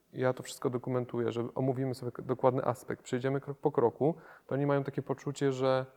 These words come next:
czytają, nawet, y, bo każdy jakby potem jest rozpisane na zadania, każdy, każdy moduł, jak oni to czytają, to oni wiedzą, że, wiedzą, co otrzymają, tak?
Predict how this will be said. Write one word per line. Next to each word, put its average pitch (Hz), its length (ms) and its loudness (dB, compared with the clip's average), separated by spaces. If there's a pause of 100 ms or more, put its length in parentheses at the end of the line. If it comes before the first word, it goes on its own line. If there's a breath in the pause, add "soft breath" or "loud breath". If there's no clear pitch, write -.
czytają, 143 560 6
nawet, 123 280 2
y, 120 480 -2
bo 127 260 -4
każdy 127 300 0
jakby 123 180 -2
potem 127 240 -2
jest 120 120 -2
rozpisane 127 440 -2
na 127 120 2
zadania, 123 400 2
każdy, 117 540 0 (760)
każdy 123 260 2
moduł, 120 320 2
jak 139 160 -2
oni 139 160 2
to 131 80 -6
czytają, 147 340 4
to 147 80 4
oni 139 140 0
wiedzą, 143 340 4
że, 139 420 2
wiedzą, 156 220 2
co 165 100 0
otrzymają, 127 460 2
tak? 143 200 2